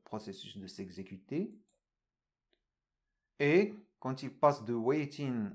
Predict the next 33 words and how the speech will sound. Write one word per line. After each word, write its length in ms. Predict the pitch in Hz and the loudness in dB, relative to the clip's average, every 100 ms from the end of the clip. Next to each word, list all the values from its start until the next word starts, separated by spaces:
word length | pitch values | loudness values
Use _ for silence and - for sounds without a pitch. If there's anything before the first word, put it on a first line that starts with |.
| - | -2
à 200 | 117 110 110 | 2 2 0
ready, 600 | 117 127 104 139 208 - | -4 -4 -2 -2 -4 -8
ça 160 | - 120 | -6 -4
veut 120 | 113 | -4
dire 420 | 110 131 123 - | -6 -4 -4 -4
que, 400 | - 131 113 98 - _ _ _ _ _ - | 0 2 2 -2 -8 _ _ _ _ _ -12
euh, 120 | 98 | -6
il 60 | 101 | -2
y 60 | |
a 80 | 110 | -2
réponse 580 | 107 143 143 135 117 - | 0 -2 0 0 0 -2
à 80 | 117 | -2
la 320 | 110 104 - - | 0 0 -4 -12
requête 640 | 104 104 123 123 131 127 117 | -10 -4 -4 0 -2 -2 -6
d'entrée-sortie 600 | 110 117 107 110 - 107 | -6 -6 -8 -10 -12 -12
qui 120 | 101 | -8
a 60 | 95 | -8
été 260 | 92 95 | -8 -12
faite, 480 | 92 - 190 - - _ _ _ _ | -4 -2 -2 -4 -20 _ _ _ _
et 60 | - | -18
puisqu'il 480 | - 131 139 - 127 | -12 -10 -10 -6 -2
y 60 | |
a 40 | 117 | -2
une 120 | 104 | -2
réponse, 460 | 101 101 120 139 131 | -6 -6 -4 -4 -6
il 60 | |
doit 220 | 107 101 | -8 -8
plus 220 | - 120 117 | -8 -10 -8
être 260 | 104 - 98 | -12 -12 -12
bloqué, 560 | 104 95 - 127 143 _ _ | -10 -8 -6 -6 -6 _ _
il 120 | - 92 | -12 -10
doit 240 | 101 98 | -6 -6
revenir 800 | 90 123 95 95 98 104 101 | -4 -4 -4 -10 -10 -10 -12